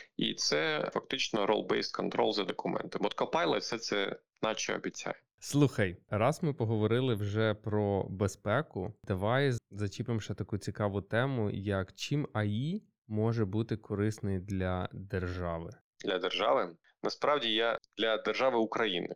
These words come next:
Speaker 1: Я
Speaker 2: Єс,
Speaker 1: зараз, е,
Speaker 2: так, для
Speaker 1: уточню.
Speaker 2: держави України, так.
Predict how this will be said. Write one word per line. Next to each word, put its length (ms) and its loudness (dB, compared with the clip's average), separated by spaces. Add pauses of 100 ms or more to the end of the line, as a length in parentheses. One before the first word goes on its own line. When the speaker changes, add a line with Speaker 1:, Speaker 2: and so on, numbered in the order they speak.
(200)
Speaker 1:
Я 220 0
Speaker 2:
Єс, 80 4
Speaker 1:
зараз, 340 0
е, 40 -2
Speaker 2:
так, 120 2
для 80 0
Speaker 1:
уточню. 360 2
Speaker 2:
держави 300 2
України, 640 -4
так. 280 -12